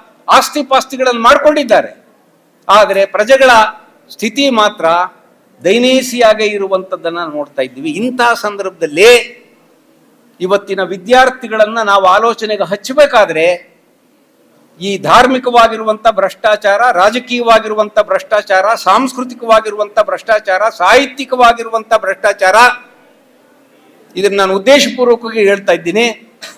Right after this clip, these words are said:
ಇವೆಲ್ಲವೂ ತೊಲಗಬೇಕಾದ್ರೆ, ವಿದ್ಯಾರ್ಥಿ ವಿದ್ಯಾರ್ಥಿನಿಯರು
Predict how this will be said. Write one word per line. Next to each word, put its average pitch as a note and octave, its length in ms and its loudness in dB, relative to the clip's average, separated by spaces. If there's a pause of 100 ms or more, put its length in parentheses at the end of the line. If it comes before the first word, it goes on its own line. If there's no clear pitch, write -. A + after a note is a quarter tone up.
(200)
ಇವೆಲ್ಲವೂ C4+ 680 4
ತೊಲಗಬೇಕಾದ್ರೆ, A3 1300 2 (1300)
ವಿದ್ಯಾರ್ಥಿ B3 480 2
ವಿದ್ಯಾರ್ಥಿನಿಯರು G3+ 920 0